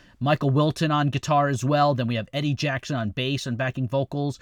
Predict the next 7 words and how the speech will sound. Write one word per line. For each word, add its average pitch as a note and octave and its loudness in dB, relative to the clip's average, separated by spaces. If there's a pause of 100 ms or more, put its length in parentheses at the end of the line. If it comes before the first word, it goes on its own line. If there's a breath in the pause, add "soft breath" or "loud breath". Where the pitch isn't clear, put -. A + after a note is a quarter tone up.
(240 soft breath)
And A2+ -4
then B2 0
on G3 4
the F3+ 4
drums, C#3 4 (160 soft breath)
Scott D#3+ 2
Rockenfield. G2+ -4